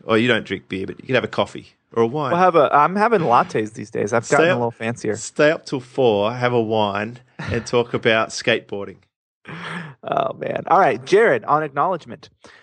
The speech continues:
Speaker 2: "I've always had big ears." <laughs> I, I, okay. I've always, I, that one threw me for a loop.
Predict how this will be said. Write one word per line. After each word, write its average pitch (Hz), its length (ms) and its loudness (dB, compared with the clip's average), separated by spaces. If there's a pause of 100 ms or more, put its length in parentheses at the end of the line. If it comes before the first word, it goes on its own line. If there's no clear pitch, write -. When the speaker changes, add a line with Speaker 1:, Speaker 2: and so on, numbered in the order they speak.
(140)
Speaker 2:
"I've 254 220 2
always 202 440 2
had 110 340 -6
big 117 260 0
ears." 123 600 -6
<laughs> - 40 -20
I, - 100 -6 (340)
I, 151 460 0 (120)
okay. 139 100 0 (280)
I've 147 140 2
always, 160 280 4
I, 139 240 -4 (380)
that 127 160 -8
one 180 160 -4
threw 147 220 0
me 135 120 2
for 131 160 2
a 117 40 4
loop. 123 340 0